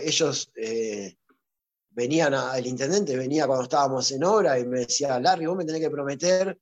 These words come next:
que acá este lugar con la escuelita se va a llenar de pibes". Y yo le digo,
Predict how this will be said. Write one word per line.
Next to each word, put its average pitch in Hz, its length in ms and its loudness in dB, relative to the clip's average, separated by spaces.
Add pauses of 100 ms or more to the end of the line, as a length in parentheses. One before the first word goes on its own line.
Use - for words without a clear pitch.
(500)
que 139 120 -2
acá 175 480 2
este 160 240 -2
lugar 160 300 2
con 156 140 -2
la 139 100 0
escuelita 147 680 0 (380)
se - 180 -6
va 143 80 4
a - 40 4
llenar 160 320 2
de 139 80 2
pibes". 127 440 -4 (840)
Y 113 140 -12
yo 147 200 2
le 143 120 6
digo, 127 800 4